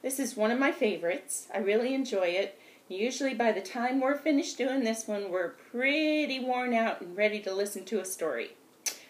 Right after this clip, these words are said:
So here you go, and join in with me.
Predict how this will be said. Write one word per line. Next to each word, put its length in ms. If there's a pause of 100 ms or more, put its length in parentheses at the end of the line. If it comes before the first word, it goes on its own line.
So 420
here 460
you 240
go, 460 (100)
and 180
join 400
in 180
with 300
me. 220